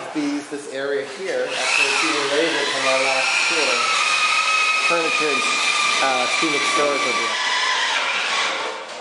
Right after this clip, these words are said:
And if you go back here, uh, starting here will be where the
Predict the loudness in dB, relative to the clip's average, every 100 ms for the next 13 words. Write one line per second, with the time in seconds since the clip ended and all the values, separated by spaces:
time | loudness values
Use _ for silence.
0 | -12 -12 -12 -12 -10 -10 -10 -8 -6 -4
1 | -4 -4 -6 -6 -4 -2 -2 0 0 -2
2 | -2 -2 0 2 0 -2 -12 -8 -6 -4
3 | -6 -8 -10 -10 -14 -16 -18 -16 -12 -12
4 | -12 -6 0 0 -2 -6 -12 -10 -8 -8
5 | -10 -10 -6 -4 0 0 2 -2 -2 0
6 | 2 2 0 -2 0 0 0 -2 -2 -2